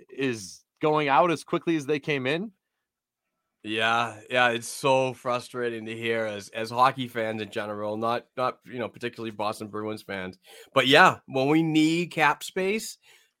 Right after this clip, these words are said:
Speaker 2: this is something that is just coming out of left field because for the past two years,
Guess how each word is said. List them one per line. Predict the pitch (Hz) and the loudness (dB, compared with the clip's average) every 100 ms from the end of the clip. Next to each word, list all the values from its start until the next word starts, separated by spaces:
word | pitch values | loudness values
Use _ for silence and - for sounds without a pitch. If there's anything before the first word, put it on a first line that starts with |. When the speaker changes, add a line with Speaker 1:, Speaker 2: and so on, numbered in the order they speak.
| - | -6
Speaker 2:
this | 156 220 | -4 -2
is | 226 | -2
something | - 180 180 180 175 | 0 0 0 -2 -2
that | 151 127 123 120 - | 0 0 -2 -6 -8
is | 123 110 110 - | -8 -8 -10 -12
just | - 113 - - _ - | -8 -8 -8 -10 _ -14
coming | 135 139 151 | -6 -2 0
out | 139 135 | 0 -2
of | 131 | -2
left | 123 120 | -4 -4
field | - 117 107 113 113 _ _ _ | -6 -4 -4 -6 -10 _ _ _
because | 127 123 123 120 | -6 0 0 0
for | - 120 | -4 -6
the | |
past | 113 143 147 151 - | -2 2 2 2 -2
two | 165 | -4
years, | 147 139 131 120 117 113 | -2 -2 0 0 -2 -6